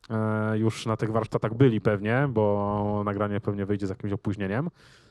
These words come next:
e, ale faktycznie bardzo ciekawy temat tych warsztatów, bo to są trendy w e-commerce, e, czyli tak naprawdę ten core, jeśli nie chcemy zginąć, musimy się rozwijać. E, no i właśnie to jest pytanie, według ciebie, w czym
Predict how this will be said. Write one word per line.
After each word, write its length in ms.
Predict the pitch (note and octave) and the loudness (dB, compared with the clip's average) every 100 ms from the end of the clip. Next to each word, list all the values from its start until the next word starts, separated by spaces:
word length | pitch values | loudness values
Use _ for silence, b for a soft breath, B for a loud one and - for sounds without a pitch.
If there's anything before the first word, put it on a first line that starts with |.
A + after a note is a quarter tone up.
| b A2 | b -4
e, 220 | G#2 A2 | -2 0
ale 180 | A#2 A#2+ | -2 -2
faktycznie 360 | A2+ B2+ A#2+ | -4 -4 -4
bardzo 280 | G#2+ A#2 A2+ | -2 0 -2
ciekawy 380 | - - A#2 G#2 | -4 -2 0 0
temat 260 | A2 G#2 | -2 -6
tych 160 | - G#2 | -4 -2
warsztatów, 580 | G2 G2 G#2+ G2+ C3 A#2 | -2 -2 -4 -2 -2 0
bo 80 | A2+ | -2
to 60 | |
są 180 | - G2+ | -4 -6
trendy 320 | - A2+ A2+ | -4 -2 -2
w 60 | G#2+ | -2
e-commerce, 720 | - G#2 F#2+ F2+ - B2 E3 b b b b - | -4 -2 -2 -2 -2 -2 -2 b b b b -6
e, 160 | G#2 G2+ | -4 -4
czyli 240 | - A#2+ | -2 0
tak 160 | A#2+ A#2 | -2 -4
naprawdę 1120 | A2 - A2+ A2 A2 A2+ A#2 B2 A#2+ A#2+ G#2+ - | -4 -2 -2 -4 -4 -2 -2 -2 -2 -4 -8 -8
ten 180 | - A2+ - | -6 -6 4
core, 280 | F#3 C3 G2+ | 6 6 4
jeśli 240 | G2 - A2 | -2 -4 -6
nie 80 | |
chcemy 540 | - C3 A#2 A2+ A2+ A2 | -2 -2 0 -2 -2 -2
zginąć, 420 | G#2 G#2+ A#2+ C3 A#2 | -2 -2 0 0 -2
musimy 300 | A2 A#2+ A2 | -4 -4 -2
się 100 | A#2 | 0
rozwijać. 520 | G#2+ G#2+ F#2+ D#2 - B B B B - | 0 -2 -6 -8 -14 B B B B -6
E, 220 | G#2+ G#2+ | -2 0
no 120 | A2+ | 0
i 60 | C3+ | 2
właśnie 260 | C3 A#2+ B2+ | 2 0 -4
to 120 | C3 | -2
jest 220 | A#2+ - | -4 -2
pytanie, 640 | B2 - G#2 G#2 A#2+ E3 - b | -4 0 -2 0 -2 -2 -6 b
według 420 | A2 B2 B2+ C3+ - | -2 0 2 2 0
ciebie, 600 | - A2+ G#2 A#2 F3 D#3 | 0 0 2 0 0 -4
w 240 | - - | -8 -16
czym 560 | - - D#3+ E3+ G3+ | -10 0 2 2 0